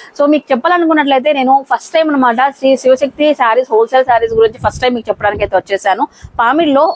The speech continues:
మనకి ఇక్కడ హోల్‌సేల్ షాప్ అయితే ఉందండి. కంప్లీట్ గా హోల్‌సేల్ అన్నట్లు, ఇక రిటైల్ ఉండదు, సింగిల్ పీస్ వ్యాపారం అయితే ఉండదు వీళ్ళ దగ్గర. So బేసిక్ గా ఏంటంటే ఇన్ని రోజులు ఎలా మిస్ అయ్యానా ఈ షాప్ అని చెప్పేసి లోపల అంతా కలెక్షన్ చూడగానే నాకు అనిపించింది. So ఇక్కడ అడ్రస్ వచ్చేటప్పటికి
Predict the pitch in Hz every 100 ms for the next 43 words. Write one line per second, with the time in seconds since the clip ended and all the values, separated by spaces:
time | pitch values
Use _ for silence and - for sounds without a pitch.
0 | 226 - 220 220 220 226 214 226 233 269
1 | 247 226 226 233 220 208 202 302 - -
2 | - 330 349 349 285 294 302 247 247 254
3 | 226 196 185 196 208 208 262 269 262 277
4 | 269 233 240 254 233 220 226 214 214 208
5 | 208 196 190 190 185 180 220 - - -
6 | - 330 262 226 269 311 359 330 302 285
7 | 302 262 571 330 302 262 285 269 - 277
8 | 262 262 240 233 220 233 247 233 226 220
9 | 208 220 247 226 240 262 226 233 226 220
10 | 247 233 220 214 226 196 185 190 214 208
11 | 185 233 - - - - 302 277 240 247
12 | 240 339 277 233 294 320 320 311 285 262